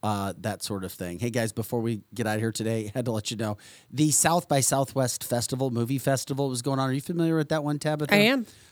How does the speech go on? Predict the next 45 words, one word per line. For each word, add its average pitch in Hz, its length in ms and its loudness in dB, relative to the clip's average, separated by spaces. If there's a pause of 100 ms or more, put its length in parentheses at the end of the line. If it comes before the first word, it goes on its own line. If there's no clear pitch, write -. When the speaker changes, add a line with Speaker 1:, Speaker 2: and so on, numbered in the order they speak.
(160)
Speaker 1:
Okay, 120 300 2
there's 165 200 4
an 190 100 4
actress. 143 460 2
I 165 140 8
knew 214 300 6
her 233 80 6
by 160 180 6
face, 147 400 2
but 127 160 0
not 135 180 2
by 131 120 2
name. 107 280 0
Tilda 139 360 0
Swinton. 165 640 0 (100)
Speaker 2:
Of 262 140 -4
course, 196 180 -2
I 202 60 0
know 208 80 0
who 190 40 -2
she 165 140 -6
is, 151 180 -4
yeah. 123 140 -8 (120)
Speaker 1:
Okay, 113 460 2 (140)
she 143 160 0
said 147 200 2
she - 120 0
was 113 280 -2
done 127 600 4 (680)
with 113 280 0
covid 135 340 0
mandates. 92 640 -6
She - 240 -4
said 143 240 2
at 135 100 -4
the 113 80 -4
festival 110 440 -2
publicly, 113 640 -4
"I'm 117 140 0
not 123 180 -2
wearing 117 260 0
a 98 60 -2
mask 101 400 -4
anymore." 80 500 -10 (640)
She's 113 220 -4